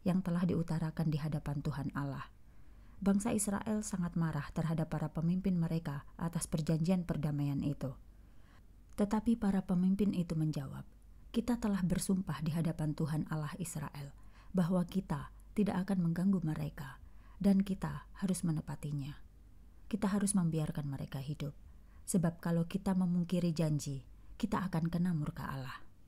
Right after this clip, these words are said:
Demikianlah bangsa itu dibiarkan hidup dan dijadikan hamba-hamba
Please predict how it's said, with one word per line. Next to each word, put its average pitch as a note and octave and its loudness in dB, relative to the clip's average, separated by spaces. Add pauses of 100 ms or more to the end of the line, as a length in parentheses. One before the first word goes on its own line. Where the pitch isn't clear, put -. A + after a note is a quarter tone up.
(1300)
Demikianlah F#3+ 6
bangsa E3 2
itu F3 0
dibiarkan D3+ 0
hidup D#3 0 (240)
dan F#3+ 6
dijadikan D#3+ 2
hamba-hamba E3+ 4